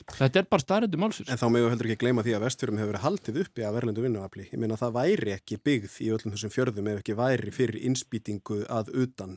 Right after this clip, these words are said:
Speaker 2: til þess að halda lífinu í þessum, í þessum þorpum.
Speaker 1: Ég er ekki
Speaker 2: Það
Speaker 1: að gera, ég er ekki
Speaker 2: það
Speaker 1: að gera lítið úr því,
Speaker 2: Nei,
Speaker 1: en ég er
Speaker 2: nei.
Speaker 1: bara að segja, veist, þess, en, en að tala um þetta sem er eina haldreipið, við höfum fjölgað fólki á Ísafirði,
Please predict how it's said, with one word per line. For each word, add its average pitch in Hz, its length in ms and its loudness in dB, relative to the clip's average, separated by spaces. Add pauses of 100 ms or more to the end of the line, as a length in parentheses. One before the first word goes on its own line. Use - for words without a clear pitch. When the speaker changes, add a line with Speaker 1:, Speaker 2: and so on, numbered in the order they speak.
Speaker 2:
til 117 180 -2
þess 107 160 -2
að 101 60 -8
halda 127 340 0
lífinu 120 480 0
í 101 80 -4
þessum, 101 320 -6
í - 160 -8
þessum 117 220 -4
þorpum. 120 380 -2
Speaker 1:
Ég 143 200 6
er 170 60 6
ekki 208 140 6
Speaker 2:
Það 147 100 10
Speaker 1:
að 127 60 6
gera, 113 120 0
ég - 220 6
er 196 40 8
ekki 214 120 6
Speaker 2:
það 156 40 8
Speaker 1:
að 135 100 6
gera 196 120 6
lítið 208 220 2
úr 156 100 4
því, 196 100 4
Speaker 2:
Nei, 135 140 4
Speaker 1:
en 139 60 10
ég 156 100 10
er - 0 -
Speaker 2:
nei. 120 60 4
Speaker 1:
bara 156 120 4
að 135 60 2
segja, 165 160 8
veist, 151 160 2
þess, 185 240 4
en, 160 160 6
en 160 140 4
að 151 120 4
tala 180 500 4
um 147 80 2
þetta 180 560 0
sem 165 180 2
er 147 100 0
eina 180 420 2
haldreipið, 175 680 2
við 147 160 6
höfum 147 240 6
fjölgað 185 480 0
fólki 214 240 2
á 180 80 6
Ísafirði, 127 680 0